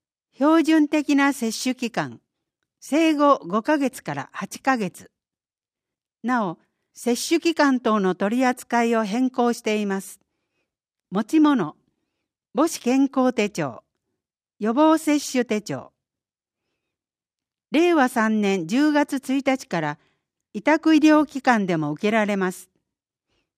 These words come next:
引き続き、各区保健福祉センターでの集団接種も実施しています。詳しくは、淀川区ホームページをご確認ください。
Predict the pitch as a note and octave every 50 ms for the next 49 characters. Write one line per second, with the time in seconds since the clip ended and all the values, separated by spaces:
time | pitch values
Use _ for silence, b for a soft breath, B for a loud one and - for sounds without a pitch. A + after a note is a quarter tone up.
0 | _ _ _ _ _ _ _ _ _ _ _ _ _ - A3+ A#3 - D#4+ D#4+ -
1 | D#4 C#4+ D4 C#4+ C4+ - C4 C4 B3 - b b b b b b b - D#4 D#4+
2 | - B3 F#3+ - E3+ E3 - - A3 G#3 - D4 D#4+ D#4 D#4+ D4+ C#4 C#4+ C4 D4
3 | D4 - - - - - C4+ C4 B3 A#3 - F#3 F3+ E3+ D#3+ D#3 E3 E3 D#3+ D#3
4 | - _ - - - B3+ C#4+ D4+ C#4 D4 D4 C#4+ C4+ - C4+ C4 B3+ - - F3+
5 | D#3+ D#3 C#3 C3 C3 E3 F3 - - - A3+ B3 A3+ - - - A3 G#3 G3+ G3
6 | F#3+ F#3 F#3 F3+ - - - _ _ _ _ _ _ _ _ _ _ _ _ _
7 | _ _ _ _ _ _ _ _ _ _ _ _ - - B3+ D4+ E4 E4 - -
8 | _ - G3+ F3+ E3 D#3 D#3 - _ _ _ _ - F#3+ A3 A#3 C#4+ D4+ C#4+ C#4+
9 | C#4+ C#4+ C#4 C#4 - F#3+ F3 E3 A3+ C4 C#4+ C#4 D4+ D#4 C#4 - D4+ C#4+ C4+ G#3
10 | F3+ F3+ E3 D#3 C#3+ D3+ F3 E3 - G3 G3 - G#3+ G3 G3 F#3+ F3+ - F3+ F3
11 | E3+ F3 - F3+ D#3+ C3+ A2 -